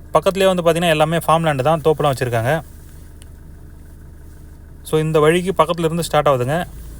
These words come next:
இடம் வந்து பார்த்தீங்கன்னா, நல்லா ஸ்கொயரா இருக்குங்க. ஃபுல்லாவே வந்து பார்த்தீங்கன்னா, பைப் லைன் போட்டிருக்காங்க. ஆனா வந்து கிணறுலாம் எதுவும் இல்லைங்க.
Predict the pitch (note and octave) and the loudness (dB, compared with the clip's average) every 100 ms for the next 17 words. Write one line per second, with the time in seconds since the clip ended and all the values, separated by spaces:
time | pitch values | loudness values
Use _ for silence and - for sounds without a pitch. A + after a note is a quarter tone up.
0 | - - - D#3 G3 F#3 F3 E3+ E3+ E3 | -16 -8 0 2 2 2 2 2 2 2
1 | D#3 D#3 - D#3+ E3 D3 B2+ D3 E3 - | 2 2 2 4 4 2 0 -2 -2 -6
2 | - - - - - - - - - - | -18 -18 -18 -18 -18 -18 -18 -18 -18 -18
3 | - - - - - - E3+ F3+ F#3+ F3 | -18 -18 -18 -18 -12 -2 2 4 2 0
4 | E3 D#3+ D#3+ F3+ D#3 F3 F3+ D#3 D3+ C#3+ | 0 0 0 0 2 2 0 0 0 0
5 | C3+ C#3 F3 F3 - - - D3 D#3 C#3+ | -2 0 0 -2 -8 -12 -4 0 0 -2
6 | C#3 D#3 D3+ D3 C3+ C3+ B2+ | -2 -2 0 -2 -2 -2 -2